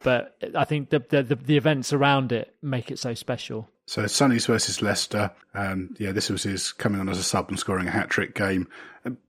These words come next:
Speaker 2: arguably got his season going, actually, 'cause he'd been
Speaker 1: Yeah.
Speaker 2: stuttering before that. So Bentancur won the ball in our half. Remember him? He was quite good. Um, he, he passed the ball, uh, to Sonny just, just inside our half. Sonny beat a couple of players, ran,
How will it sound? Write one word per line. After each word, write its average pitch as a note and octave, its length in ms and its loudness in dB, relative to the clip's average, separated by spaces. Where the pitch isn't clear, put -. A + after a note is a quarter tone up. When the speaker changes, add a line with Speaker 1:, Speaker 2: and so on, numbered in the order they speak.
Speaker 2:
arguably C#3 400 2
got G2 100 0
his G2+ 120 0
season B2+ 280 6
going, F2 240 -4
actually, F#2+ 380 -2
'cause - 100 -10
he'd G#2+ 180 0
been G#2+ 340 2
Speaker 1:
Yeah. - 60 -6
Speaker 2:
stuttering A2 400 2
before F2+ 300 -4
that. F#2+ 240 0
So B2 220 8
Bentancur C#3+ 800 6
won A#2+ 260 4
the A2 60 6
ball A2 220 4
in G#2 100 4
our G#2+ 160 4
half. G#2+ 440 -2
Remember A#2+ 260 2
him? A#2+ 180 6
He A#2 120 6
was F#2+ 100 0
quite - 240 -2
good. G#2 240 -2
Um, A2 420 6
he, A#2 280 4
he A2+ 120 0
passed - 340 4
the B2+ 60 2
ball, A#2 340 4
uh, G#2+ 300 2
to - 160 -4
Sonny A2 340 4
just, - 380 -4
just A#2+ 240 4
inside G#2 320 0
our G2+ 120 0
half. G#2+ 420 0
Sonny A2 260 0
beat B2 140 4
a F#2 40 0
couple - 200 -6
of - 40 -20
players, G2+ 480 -2
ran, G#2+ 360 0